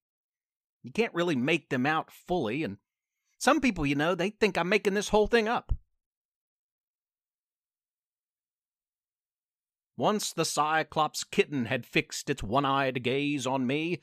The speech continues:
I knew I was in trouble. And this was an enormous kitten,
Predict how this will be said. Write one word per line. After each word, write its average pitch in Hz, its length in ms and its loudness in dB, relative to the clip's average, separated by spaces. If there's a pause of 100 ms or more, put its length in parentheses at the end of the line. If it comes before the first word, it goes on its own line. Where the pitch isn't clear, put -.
(100)
I 110 100 -4
knew 156 180 2
I 165 60 6
was 156 140 2
in 165 120 -2
trouble. 147 380 -4 (2250)
And 233 120 2
this 302 200 -2
was 226 140 4
an 247 100 6
enormous 226 680 8
kitten, 95 440 -6